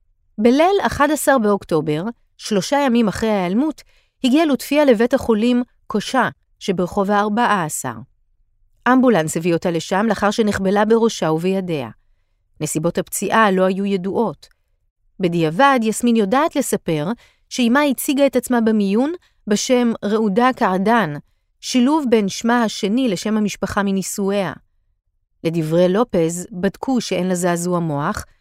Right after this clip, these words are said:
נתנו לה לאכול כי הייתה מאוד רעבה, ובבוקר היא התעקשה ללכת, אז הם פשוט שחררו אותה. לופז מדגישה כי לוטפיה שוחררה כלאחר יד,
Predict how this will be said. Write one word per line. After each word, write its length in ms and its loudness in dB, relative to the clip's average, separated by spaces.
נתנו 220 0
לה 120 4
לאכול 460 0
כי 100 -4
הייתה 200 0
מאוד 420 0
רעבה, 420 -4
ובבוקר 440 2
היא 160 -2
התעקשה 340 -2
ללכת, 540 -2
אז 120 -2
הם 100 2
פשוט 260 -2
שחררו 460 -4
אותה. 220 -14
לופז 280 4
מדגישה 480 0
כי 120 -2
לוטפיה 360 0
שוחררה 500 0
כלאחר 640 2
יד, 340 0